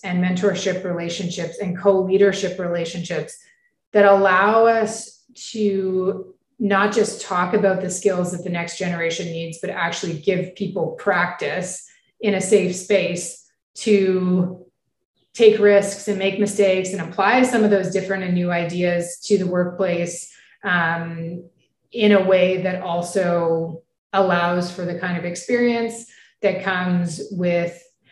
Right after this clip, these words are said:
you know, I have members on my, I have the most amazing board of directors. I'm s-, super lucky. And a couple of retired, uh, folks on my board, and their decades of experience can answer questions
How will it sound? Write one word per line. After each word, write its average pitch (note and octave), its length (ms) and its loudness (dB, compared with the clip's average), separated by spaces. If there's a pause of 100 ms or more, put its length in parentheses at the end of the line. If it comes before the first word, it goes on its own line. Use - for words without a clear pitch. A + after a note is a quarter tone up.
(140)
you A#3+ 80 2
know, A#3+ 140 6
I A#3 80 4
have A#3+ 260 2
members A3 400 2
on G3+ 140 -2
my, F3 440 -6
I G3 60 -4
have F#3+ 180 0
the F#3+ 60 -2
most F#3 280 -6
amazing E3+ 380 -6
board E3+ 160 -6
of D#3+ 80 -4
directors. D#3+ 600 -6
I'm F#3 120 -6
s-, - 460 -12
super G3+ 400 -2
lucky. F3 540 -6 (500)
And G#3 140 2
a G3+ 80 0
couple G#3 300 6
of F#3+ 120 4
retired, F3 720 -2
uh, E3+ 200 -4
folks F3+ 380 -4
on F#3 120 -4
my F3 120 -4
board, E3+ 420 -2
and E3+ 300 -6 (1900)
their G#3+ 520 6
decades G#3 580 0
of G3+ 120 2
experience F#3 920 -8 (360)
can G#3 200 -4
answer G3+ 580 -2
questions G#3 920 -2